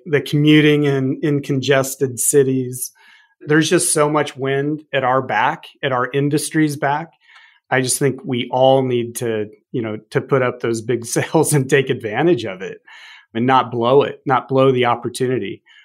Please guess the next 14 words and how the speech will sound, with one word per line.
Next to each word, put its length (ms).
And 120
one 140
of 100
the, 260
the 120
key 300
areas 360
that 120
I'm 200
really 240
passionate 560
about 340
that 300
is, 320